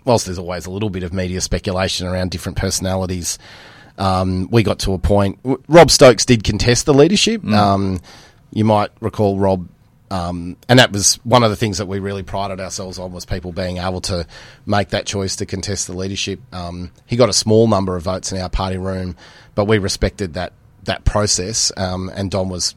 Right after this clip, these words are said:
Speaker 1: elected with a overwhelming majority, and, and I was privileged enough to be elected as a deputy leader unopposed.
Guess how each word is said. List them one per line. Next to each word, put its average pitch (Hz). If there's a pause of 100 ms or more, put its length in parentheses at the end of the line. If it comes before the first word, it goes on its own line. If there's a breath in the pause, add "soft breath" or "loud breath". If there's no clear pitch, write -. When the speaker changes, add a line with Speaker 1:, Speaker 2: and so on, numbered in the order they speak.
(100)
Speaker 1:
elected 92
with 87
a 87 (640 soft breath)
overwhelming 92 (100)
majority, 101
and, 95 (140)
and 98
I 101
was 95
privileged 104
enough 92
to 90
be 92
elected 90
as 80
a 90
deputy 92
leader 92
unopposed. 95